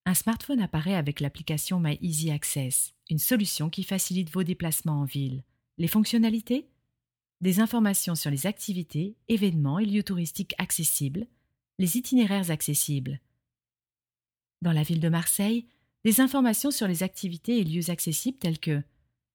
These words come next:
les hôtels à l'extérieur comme à l'intérieur, les cafés,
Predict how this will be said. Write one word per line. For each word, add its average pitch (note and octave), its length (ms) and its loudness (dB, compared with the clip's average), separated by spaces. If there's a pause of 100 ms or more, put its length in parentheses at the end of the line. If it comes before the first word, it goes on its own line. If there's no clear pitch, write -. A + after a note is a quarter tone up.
(160)
les D3 180 0
hôtels D#3 340 0
à D3 80 0
l'extérieur D3+ 760 0
comme G#3+ 160 0
à A3 80 4
l'intérieur, D#3 640 -2 (720)
les A#3 200 2
cafés, F#3 520 -4